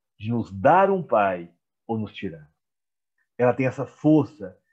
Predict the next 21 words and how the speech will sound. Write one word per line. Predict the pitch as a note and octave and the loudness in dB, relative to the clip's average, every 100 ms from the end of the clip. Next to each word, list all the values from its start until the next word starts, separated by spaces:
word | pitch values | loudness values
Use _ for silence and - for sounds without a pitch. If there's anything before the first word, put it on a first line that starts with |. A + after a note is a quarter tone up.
| _ _ - | _ _ -8
de | A2+ | -4
nos | A#2+ | -2
ensinar | A2+ - C3 B2 E3 F#3+ | -4 -4 -2 2 4 4
a | E3 | 4
amá-lo | D#3 A#2 A2+ G#2+ A2 A2 - | 4 2 2 2 -2 -8 -4
ou | G#2 G#2 G#2 G#2 _ _ _ | -2 -2 -4 -14 _ _ _
a | A2+ | -4
desprezá-lo. | A2 _ G2 G2 E2+ D#2 - _ _ _ _ _ _ _ _ _ _ _ _ _ _ _ _ _ _ _ - | -4 _ -12 -12 -12 -18 -20 _ _ _ _ _ _ _ _ _ _ _ _ _ _ _ _ _ _ _ -6
Se | A#2+ C3+ | 2 6
ela | D#3+ D#3 | 6 4
nos | F3 D3 C#3+ A#2+ | 2 -4 -2 -2
ensinar | C#3 C#3 B2+ B2 C3 - | -2 -4 -4 -2 -2 -2
a | A#2+ A#2+ | 0 0
amar | A2 A2+ A2 | 0 -2 -2
nosso | G#2 - - | -8 -12 -10
pai, | G2 F#2+ F2+ _ _ _ - | -8 -8 -12 _ _ _ -8
nós | A2+ A#2+ - | -4 -4 -4
temos | B2 A#2 G2+ | -4 -4 -6
mãe, | G#2 A2 C3+ F3+ A3+ A3 - | -4 0 4 4 4 0 -4
a | E3 | -6
terra, | - A#2+ G#2 - E2 | 0 2 2 0 -14